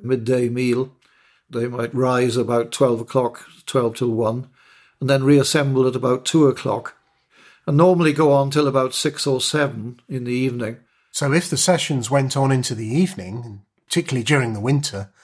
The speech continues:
Speaker 2: presumably they needed some sort of lighting arrangement.
Speaker 1: They did need lighting, and what they would do on those occasions is bring in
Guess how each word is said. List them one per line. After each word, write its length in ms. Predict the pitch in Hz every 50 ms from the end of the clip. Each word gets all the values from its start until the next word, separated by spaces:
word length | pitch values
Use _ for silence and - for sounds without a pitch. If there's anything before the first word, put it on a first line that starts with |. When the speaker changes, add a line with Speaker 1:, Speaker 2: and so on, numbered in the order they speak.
| _ _ _ _ -
Speaker 2:
presumably 560 | 131 117 123 156 165 160 151 131 135 135 135
they 180 | 127 127 127 127
needed 300 | 131 131 127 120 123 113
some 220 | - - 135 123
sort 200 | - - 135 127
of 140 | 123 117 113
lighting 400 | 120 127 147 160 - - 156 135
arrangement. 560 | 120 110 107 107 104 101 - - 98 98 98 - _ _ _ _ _ _ _ _ _ -
Speaker 1:
They 80 | - 143
did 200 | 131 175 226 214
need 240 | 185 151 135 131 -
lighting, 500 | 151 135 131 120 120 - 156 156 160 160
and 480 | 185 151 143 147 147 147 143 139 - - - _ _ _ -
what 300 | 226 170 156 156 156 -
they 120 | - 147
would 160 | 139 135 139 127
do 200 | 165 165 147 139
on 100 | 139 139
those 240 | 143 151 151 131
occasions 560 | 143 139 - 143 131 120 110 123 131 131 127 135
is 140 | 139 127
bring 300 | 127 - 143 143 147 147
in 280 | 143 143 139 139 135 135